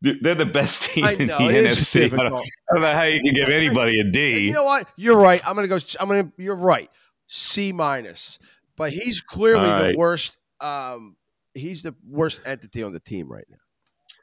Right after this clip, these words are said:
Speaker 1: All right, let's go to the defense. This is an interesting one here. Josh Sweat.
Speaker 2: I was never a big Josh Sweat guy. I always felt like people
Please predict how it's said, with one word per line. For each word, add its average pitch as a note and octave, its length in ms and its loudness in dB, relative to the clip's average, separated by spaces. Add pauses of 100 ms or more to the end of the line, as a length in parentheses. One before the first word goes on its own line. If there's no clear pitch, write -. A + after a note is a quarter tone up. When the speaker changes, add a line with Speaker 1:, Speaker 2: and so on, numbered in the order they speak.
(320)
Speaker 1:
All G#2+ 80 -2
right, A#2+ 220 2
let's C#3+ 140 -2
go E3 100 2
to D#3 40 4
the C#3 100 2
defense. A2 720 0
This F4+ 120 4
is E4+ 60 2
an A#3+ 60 2
interesting G#3+ 440 0
one B2+ 140 2
here. G#2 280 0
Josh - 640 -2 (640)
Sweat. - 840 -2 (800)
Speaker 2:
I - 120 -20
was - 160 -12
never F#3 600 2
a C#3 80 8
big C#3 360 -2
Josh B2 440 -2
Sweat G#2+ 260 -8
guy. F2+ 200 -10
I A2+ 40 -6
always F#3+ 360 -2
felt E3+ 300 -8
like D3+ 180 -10
people C#3+ 320 -8